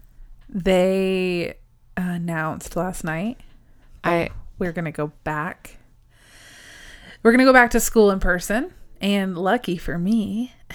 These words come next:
Speaker 1: <laughs> pre-K and kinder are the guinea pigs, and we get to go back first.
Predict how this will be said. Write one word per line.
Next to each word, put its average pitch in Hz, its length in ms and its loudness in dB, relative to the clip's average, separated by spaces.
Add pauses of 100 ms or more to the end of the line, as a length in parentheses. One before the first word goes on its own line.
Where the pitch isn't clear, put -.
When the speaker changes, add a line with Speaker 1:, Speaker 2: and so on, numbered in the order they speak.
(340)
Speaker 1:
<laughs> - 540 -20
pre-K 175 420 2
and 175 80 -10
kinder 220 460 2
are 180 160 0
the 175 100 -6
guinea 208 280 2
pigs, 175 680 -2 (540)
and 196 120 -2
we 190 100 0
get 180 160 -2
to 165 80 -8
go 175 80 -8
back - 220 -6
first. - 920 0